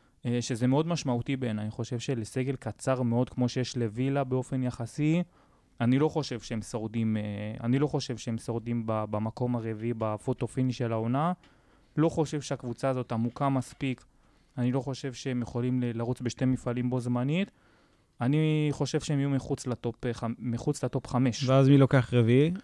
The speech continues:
Speaker 2: אתם או ליברפול?
Speaker 1: אז אני חושב, אם הייתי יכול להמר כרגע בגלל המצב המנטלי הגרוע של צ'לסי, שנראית, אה, כבויה ו-,
Speaker 2: אז
Speaker 1: ו-,
Speaker 2: חמישי.
Speaker 1: וזה, תסיים חמישית. וליברפול, יש לה, בסוף יש לה את השחקנים האלה היותר מנוסים, וירג'יל,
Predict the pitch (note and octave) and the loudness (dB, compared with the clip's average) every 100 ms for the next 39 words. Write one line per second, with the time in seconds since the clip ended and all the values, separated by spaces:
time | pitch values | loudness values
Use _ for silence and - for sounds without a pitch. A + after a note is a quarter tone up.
0 | - - D#3 F3 C3+ A#2 - A2 B2+ A#2 | -4 2 4 4 4 2 2 -2 -2 -2
1 | B2 B2+ C#3 - E3 D3 D#3 D3+ C#3+ C3+ | -2 0 -2 0 0 0 -2 0 0 -2
2 | B2 C#3 B2+ C3 A#2+ B2 A#2 B2+ A2+ A#2+ | -2 0 0 0 -2 -6 -4 -2 -2 -2
3 | B2 A#2 A2 B2+ A#2 A2+ G#2+ - A#2+ A#2 | -2 -2 -2 -2 -2 -2 -2 -2 -2 -2
4 | G#2 G2 G#2 A2 A#2+ A2+ A2+ G#2 A#2+ A#2+ | -4 -4 -4 0 0 0 -4 -4 -4 -4
5 | - A#2+ A2 A2+ G#2+ G#2+ A#2+ - C#3 B2 | -4 -8 -6 -6 -6 -4 -6 -6 -4 -4
6 | A2+ - G2+ G#2+ A#2 C3+ C3+ G#2+ A2+ A2 | -6 -10 -8 -4 0 2 0 -2 -4 -2
7 | A2+ A2+ B2+ B2 A2+ A2+ G#2 A#2 A#2 A2+ | 0 2 6 6 6 2 2 -2 -4 -4
8 | A2+ B2 D3+ - - A#2+ - A#2 G#2+ - | -6 -6 -8 -10 -6 -6 -4 -4 -4 -2
9 | E3+ A3+ - _ _ _ _ _ _ A#2 | 0 -2 -6 _ _ _ _ _ _ -10
10 | G#2 A#2 A2+ A2 G#2+ G#2+ G#2+ C#3+ D3+ C#3 | -2 0 0 0 -2 -4 -2 0 0 0
11 | B2 B2 - C3 B2+ A#2 - B2+ B2+ - | -2 -2 -4 -6 -6 -8 -4 -4 -4 -10
12 | - - - A2+ B2 B2 A#2+ A#2 A2+ C3+ | -12 -14 -10 -6 -4 -2 -2 -4 -4 -4
13 | B2+ C3 B2+ - C3+ C3 B2+ - - _ | -2 2 0 0 2 4 2 -4 -20 _
14 | _ A#2+ A2+ C#3+ C3 B2+ C#3 C3+ | _ -2 2 2 2 0 0 0